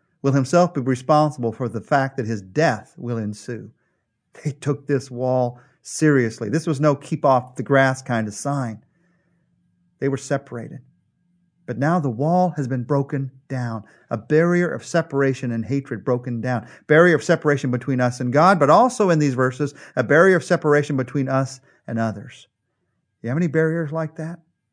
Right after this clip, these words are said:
between you and God right now, between you and others? Jesus died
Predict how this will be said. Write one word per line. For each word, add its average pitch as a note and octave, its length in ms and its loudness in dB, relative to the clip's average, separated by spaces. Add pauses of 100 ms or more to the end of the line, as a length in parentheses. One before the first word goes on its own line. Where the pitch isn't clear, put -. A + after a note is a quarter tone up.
(260)
between C3+ 300 -4
you B2 100 -2
and A#2 100 -4
God C#3 280 -2
right D#3 180 -4
now, D#3 180 -4
between B2 320 -6
you A#2+ 120 -4
and A2+ 100 -6
others? D3+ 400 -6 (360)
Jesus F3 500 -4
died B2 600 -4